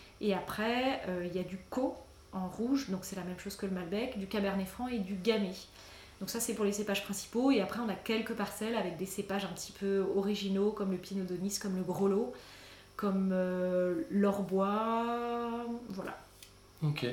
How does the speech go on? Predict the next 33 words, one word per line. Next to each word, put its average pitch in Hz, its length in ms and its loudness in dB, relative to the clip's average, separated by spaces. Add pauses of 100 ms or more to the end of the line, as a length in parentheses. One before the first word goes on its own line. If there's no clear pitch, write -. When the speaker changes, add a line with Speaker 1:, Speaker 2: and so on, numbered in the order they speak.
(120)
Speaker 2:
Je 131 180 6
me 139 40 12
souviens 131 300 6
plus 185 160 0
si 185 180 2
vous 147 100 4
nous 120 220 0
avez 117 160 4
dit 120 200 2
le 143 120 6
nombre 135 280 6
d'hectares 135 380 4
que - 80 0
vous 123 200 0
avez 143 340 8
et 135 100 6
combien 139 280 6
vous 123 220 2
êtes 131 120 4
à 123 60 4
travailler 113 320 0
dessus 110 280 -4
en 110 60 -4
tout. 110 180 -8 (240)
Speaker 1:
Alors, 202 320 0 (180)
euh, 190 260 0
aujourd'hui, 247 400 0
on 240 120 0
a 185 140 -2 (220)
seize 247 340 -2
hectares 233 320 -2
en 202 60 -2
production. 190 500 -6